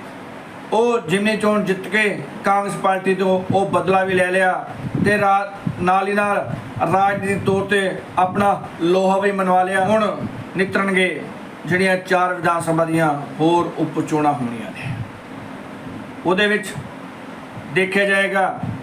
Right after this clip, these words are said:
ਕੌਣ ਕਿਹਨੂੰ ਪਟਕਣੀ ਦੇਣ ਵਿੱਚ ਕਾਮਯਾਬ ਹੁੰਦਾ ਹੈ। ਇੱਕ ਸੀਟ ਸੀ,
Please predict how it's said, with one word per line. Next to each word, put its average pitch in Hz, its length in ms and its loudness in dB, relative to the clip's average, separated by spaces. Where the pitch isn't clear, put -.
ਕੌਣ 214 320 2
ਕਿਹਨੂੰ 202 480 0
ਪਟਕਣੀ 196 420 0
ਦੇਣ 180 240 2
ਵਿੱਚ 180 140 0
ਕਾਮਯਾਬ 147 440 2
ਹੁੰਦਾ 113 160 -10
ਹੈ। - 160 -8
ਇੱਕ 190 240 0
ਸੀਟ 190 240 2
ਸੀ, 196 360 0